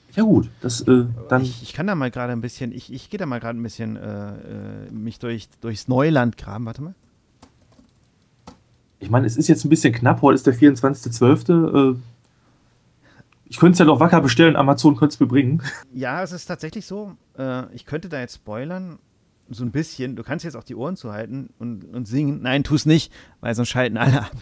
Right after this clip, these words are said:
Speaker 2: Ähm, also diese, ähm, die Jodie Holmes hat ja quasi ein, die Protagonistin hat ja ein, ist ja mit einem übersinnlichen Wesen verbunden.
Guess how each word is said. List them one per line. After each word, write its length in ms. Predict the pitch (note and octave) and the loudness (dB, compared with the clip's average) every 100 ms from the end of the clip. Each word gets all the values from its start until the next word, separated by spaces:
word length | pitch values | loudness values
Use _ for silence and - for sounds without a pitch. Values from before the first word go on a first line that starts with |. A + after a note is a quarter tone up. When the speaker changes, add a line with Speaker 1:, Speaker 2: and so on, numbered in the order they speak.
| - - - _ _ | -20 -20 -20 _ _
Speaker 2:
Ähm, 560 | A#2 B2+ B2+ C3 C3 A#2+ _ _ _ _ _ - | -8 -6 -6 -6 -8 -12 _ _ _ _ _ -10
also 220 | C3 B2+ C3 | -6 -2 -2
diese, 640 | C#3+ C#3+ C#3+ C3+ B2+ B2 A#2+ | -2 -4 -4 -2 -2 -4 -6
ähm, 640 | A#2 A#2 A2+ A2+ G#2+ G#2+ - - | -4 -4 -4 -6 -8 -12 -14 -14
die 160 | A#2 | -14
Jodie 400 | A2 C3 D#3+ D3+ | -8 -6 -6 -6
Holmes 500 | G2 A#2 D#3 F3 - | -4 -2 -2 -6 -10
hat 140 | C3 B2 | -12 -12
ja 80 | |
quasi 480 | A#2 A2 A#2 A2+ C3 | -14 -12 -10 -8 -10
ein, 460 | - G#2+ A2 A2 G#2 _ - | -10 -10 -8 -8 -10 _ -18
die 80 | B2 | -14
Protagonistin 800 | A#2+ A#2 G#2+ A2+ C3 - D3+ A2+ | -12 -12 -8 -8 -8 -10 -12 -12
hat 180 | B2+ | -14
ja 160 | B2+ A#2+ | -12 -12
ein, 360 | - A2 A#2+ A#2 _ _ - | -10 -8 -8 -10 _ _ -14
ist 140 | B2+ | -8
ja 100 | - | -4
mit 140 | C3 - | -4 -6
einem 200 | A2+ A#2+ | -8 -6
übersinnlichen 720 | C#3+ D#3+ A#2+ C3+ C3 B2 A2+ | -2 -2 0 -2 -2 -4 -4
Wesen 280 | A#2 B2+ A#2+ | -4 -6 -6
verbunden. 580 | A2 G2+ G#2+ G#2 G#2+ | -8 -10 -10 -10 -12